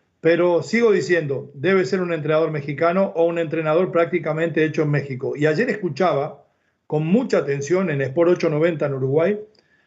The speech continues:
a Matías Cardacho. Yo no sé si ustedes lo recuerdan, jugador del Atlante. Eh, en su momento, un hombre que estuvo en el Milan a los veinte años, lo vendieron al Milan <clears throat> directamente de la selección juvenil de Uruguay, tuvo un pasaje de un par de años,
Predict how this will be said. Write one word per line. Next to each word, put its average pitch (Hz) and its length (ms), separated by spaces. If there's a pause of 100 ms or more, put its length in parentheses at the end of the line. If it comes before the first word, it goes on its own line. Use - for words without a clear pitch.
(220)
a 156 100
Matías 196 460
Cardacho. 151 720
Yo 143 120
no 190 120
sé 190 140
si 196 100
ustedes 180 320
lo 165 80
recuerdan, 151 440
jugador 160 280
del 160 140
Atlante. 147 680 (640)
Eh, 139 480
en 139 80
su 156 160
momento, 196 520
un 180 180
hombre 190 180
que 165 80
estuvo 190 280
en 175 60
el 165 120
Milan 196 340
a 151 60
los 147 160
veinte 190 280
años, 196 220
lo 160 80
vendieron 156 380
al 156 100
Milan 214 440 (260)
<clears throat> - 20 (400)
directamente 185 720
de 156 100
la 147 100
selección 147 360
juvenil 165 300
de 170 60
Uruguay, 170 500
tuvo 185 160
un 185 100
pasaje 165 360
de 165 80
un 151 100
par 160 160
de 156 120
años, 208 340